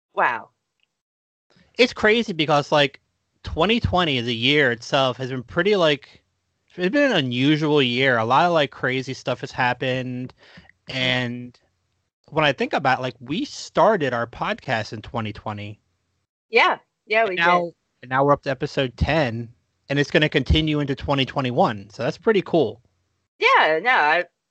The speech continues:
Speaker 1: I think it's, it's probably the happiest project I've, I've gotten into this year.
Speaker 2: Yeah, I definitely,
Speaker 1: Out of
Speaker 2: like
Speaker 1: all my harebrained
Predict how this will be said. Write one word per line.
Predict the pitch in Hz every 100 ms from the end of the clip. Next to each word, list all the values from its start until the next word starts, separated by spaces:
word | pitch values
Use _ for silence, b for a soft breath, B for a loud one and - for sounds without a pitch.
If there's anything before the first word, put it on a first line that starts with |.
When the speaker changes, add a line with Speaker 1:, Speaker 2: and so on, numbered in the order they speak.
| _ -
Speaker 1:
I | 262
think | 339 359
it's, | 294 - - _ _ -
it's | -
probably | - 262 277 277 233 226 208 190 190 _ _ _ _ _ _ _ _
the | - 160 160 156 151 147
happiest | 156 170 - 262 302 - - _ _
project | - 247 262 277 285 _ _ _ _ _
I've, | 220 - -
I've | 226 220
gotten | 240 240
into | 247 254 277 262
this | 254
year. | - 269 _ _ _ _
Speaker 2:
Yeah, | 160 165 147 123
I | 151
definitely, | 180 196 233
Speaker 1:
Out | 247
of |
Speaker 2:
like | 143 135
Speaker 1:
all | 226 226
my | 220 202 208
harebrained | 208 190 190 185 185 180 180